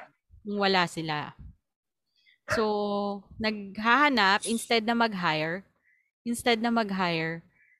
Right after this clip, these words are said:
naghanap na lang within the department kung sino yung pwedeng replacement. So, siya agad yung nakita ko. So, siya agad yung nakita ko. Nasa-, maraming naging skeptical kasi medyo bitchesa to eh.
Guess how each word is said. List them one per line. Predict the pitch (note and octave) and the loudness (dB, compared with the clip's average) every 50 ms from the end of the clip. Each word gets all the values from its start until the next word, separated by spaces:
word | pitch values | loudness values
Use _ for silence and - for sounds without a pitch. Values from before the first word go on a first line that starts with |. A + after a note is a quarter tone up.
| _ - | _ -6
naghanap | A3 A#3 A#3+ C#4 C#4 C#4 C#4+ C#4 - | -4 0 2 2 4 4 2 2 2
na | A#3+ G#3+ | 2 2
lang | G3 G#3 G#3 G#3+ G#3+ G3+ | 4 4 2 2 2 2
within | G3+ G3+ F#3+ G#3 G#3 G#3 G3 | 0 2 4 2 2 4 2
the | G3 | 0
department | F#3+ F#3 F#3 - F3+ F3 E3 E3 D#3+ _ - F3+ F3+ E3+ E3 E3 _ _ _ - | 0 0 -2 -2 -2 -2 -2 -4 -8 _ -4 -2 -2 -2 -4 -6 _ _ _ -6
kung | G#3 G3+ F#3+ | -6 -4 -2
sino | - G#3+ G3+ G3 F#3+ | -2 -2 0 0 -2
yung | F#3+ | 0
pwedeng | F#3 F#3 F3 F3 E3+ F3 E3+ | 0 -2 0 0 -2 -4 -4
replacement. | E3 D#3+ - - E3 D3+ D3 - - - F#3 E3 D#3+ D#3+ | -4 -6 -4 -4 -6 -6 -6 -8 -10 -8 -6 -6 -6 -6
So, | - - C4+ | -2 0 0
siya | D4 - A4 G4 | 4 6 6 6
agad | G#4+ E4+ F#4+ D4+ | 8 6 6 6
yung | D4+ D#4+ D#4 | 6 4 4
nakita | D#4 D#4 D4 B3 A#3+ - G#3+ | 2 2 0 0 2 2 0
ko. | - - F#3+ E3+ D#3 D#3 _ _ _ _ _ _ _ _ _ _ _ _ _ _ _ _ _ _ _ _ | 0 0 -2 -2 -2 -6 _ _ _ _ _ _ _ _ _ _ _ _ _ _ _ _ _ _ _ _
So, | _ - - A3 A3 A3 | _ -8 -4 -2 -2 0
siya | G3+ A#3+ G3+ | 2 2 2
agad | A3 A3 A#3 A3 G#3+ | 4 4 2 2 2
yung | A3+ G#3+ G#3+ | 0 -2 -2
nakita | G#3+ - F#3+ F3+ - F#3 | -4 -4 -4 -4 -2 -2
ko. | F3 - E3+ D#3+ D#3 D3+ D3+ - | -4 -2 -4 -6 -6 -8 -8 -6
Nasa-, | G3 G3+ G#3 G#3 - - _ - | -2 0 0 0 0 -4 _ 2
maraming | A#3+ C4 D#4+ F4+ F#4+ G4+ G4+ G4 F#4+ F4+ | 4 6 8 8 8 6 4 2 4 2
naging | E4+ C#4+ D4+ D4+ D4 | 2 2 2 0 0
skeptical | - - - - A#3 - _ - A#3 A3 - F#3+ F3 F3 F#3+ A#3 D#4+ F4 _ _ _ _ _ _ _ _ _ _ _ | -2 0 2 2 2 2 _ -2 -2 0 2 2 2 2 2 0 -2 -4 _ _ _ _ _ _ _ _ _ _ _
kasi | - C#4+ - E4 C#4+ C4+ C4+ C#4 C#4+ D#4 D4+ - | -2 0 4 6 6 8 8 8 6 4 2 -2
medyo | - B3+ B3+ B3+ A#3+ C#4 A#3+ | -4 -2 0 2 2 0 0
bitchesa | B3+ C#4+ - - D#4+ C4+ C4+ - - C4+ - | 0 0 2 4 4 4 4 4 2 0 2
to | - C4 | 2 0
eh. | B3 A#3 G#3 F#3 F#3+ | 2 2 4 4 4